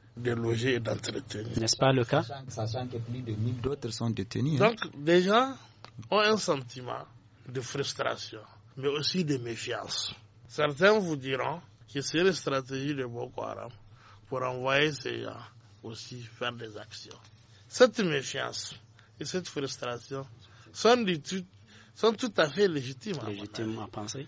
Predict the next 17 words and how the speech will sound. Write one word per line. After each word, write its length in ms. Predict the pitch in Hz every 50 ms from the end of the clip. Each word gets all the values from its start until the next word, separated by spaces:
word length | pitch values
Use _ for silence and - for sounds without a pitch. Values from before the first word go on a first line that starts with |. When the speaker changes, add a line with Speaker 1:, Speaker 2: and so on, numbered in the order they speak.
| - -
Speaker 1:
Mais 140 | 175 202 214
il 140 | 202 196 170
faut 140 | 175 240
aller 340 | 254 240 208 180 175 175 180
au-delà 520 | 180 165 156 139 139 135 135 139 143 143 - - - - - - - - -
du 140 | 117 120 -
sentiment 520 | - - 127 120 117 - - 127 131 131 127 107 110
ambiant, 360 | 110 107 - - 110 104 110 - - - - _ - - - - - -
étudier 800 | 151 160 151 135 - 156 147 139 131 139 147 156 165 170 175 160 - - - - - 120
la 100 | 123 117
problématique 760 | 113 - 117 117 117 113 113 107 117 123 - - 127 117 113
en 80 | 92 95 - - -
tant 80 | 107 101 - -
que 80 | - - _
telle. 120 | - - - - - - - _ - - - -
Le 160 | 135 139 160
système, 480 | 156 - - 180 170 - 240 240 240 247